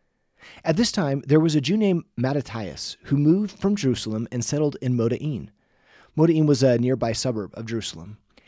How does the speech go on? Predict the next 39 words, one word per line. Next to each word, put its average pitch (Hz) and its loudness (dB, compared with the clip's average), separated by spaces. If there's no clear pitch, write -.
He 156 2
saw 180 0
the 143 0
blasphemies 110 -2
being 127 0
committed 117 -2
in 120 -4
Judah 110 -2
and 120 -4
Jerusalem. 107 -8
Now, 143 2
these 151 2
blasphemies 131 -4
weren't 139 -4
just 120 -6
happening 127 -4
at 110 -10
the 110 -10
capital 123 -6
city 139 -2
of 104 -2
Jerusalem. 117 -4
The 135 0
officers 165 -4
of 120 -4
Antiochus 127 -6
the 120 -6
fourth 147 -4
were 131 2
going 143 2
to 147 -4
the 120 -8
surrounding 120 -4
towns 120 -10
to 131 -4
enforce 131 -6
the 127 -6
apostasy. - -10
Eventually, 135 0